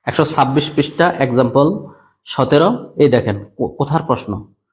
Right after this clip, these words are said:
এই যে এনইউএস দুই হাজার আঠারো, দেখছেন কোন প্রশ্নটা আসছে? মেইন বই থেকে আসছে। এখন গাইডের দিস্তা দিস্তা অঙ্ক যারা করে গেছেন ভুল ভ্রান্তি ভরা, তারা কি অঙ্কটা কমন পাইছেন?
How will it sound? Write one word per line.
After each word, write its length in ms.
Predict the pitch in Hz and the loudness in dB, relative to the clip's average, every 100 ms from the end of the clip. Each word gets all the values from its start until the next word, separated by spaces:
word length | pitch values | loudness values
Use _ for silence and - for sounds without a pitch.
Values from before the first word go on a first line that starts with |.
| _ _ _ _ | _ _ _ _
এই 120 | 113 | 0
যে 100 | 113 | 2
এনইউএস 680 | 120 127 135 123 127 - - | 4 6 6 6 4 0 -8
দুই 180 | 110 113 | 0 2
হাজার 200 | 110 110 | 2 4
আঠারো, 340 | 104 104 110 - - _ _ _ _ _ _ _ _ _ _ | 4 2 -4 -6 -12 _ _ _ _ _ _ _ _ _ _
দেখছেন 280 | 147 - 139 104 - - _ _ _ _ _ _ - | -2 2 2 0 -10 -16 _ _ _ _ _ _ -2
কোন 120 | 135 | 0
প্রশ্নটা 320 | 131 135 127 | 0 2 2
আসছে? 160 | 113 117 | 2 4
মেইন 220 | 135 139 | 6 6
বই 80 | 120 | 4
থেকে 240 | 110 101 | 0 -2
আসছে। 240 | 95 - | -6 -6
এখন 260 | 123 147 127 | -4 0 4
গাইডের 460 | 120 147 165 120 117 | 4 6 4 4 -2
দিস্তা 280 | - 156 | 0 2
দিস্তা 240 | 139 139 139 | 2 2 0
অঙ্ক 240 | 123 123 | 2 0
যারা 160 | 131 147 | 2 2
করে 240 | 165 147 | 4 4
গেছেন 280 | 151 147 117 - - - | 4 2 0 -4 -18 -2
ভুল 160 | 120 127 | 0 4
ভ্রান্তি 320 | 123 123 143 | 2 4 2
ভরা, 240 | 127 131 | 4 4
তারা 200 | - 120 | 4 2
কি 160 | 120 151 | 4 2
অঙ্কটা 220 | 139 139 | 2 0
কমন 260 | 143 143 156 | 0 -2 0
পাইছেন? 320 | 190 190 | -2 -2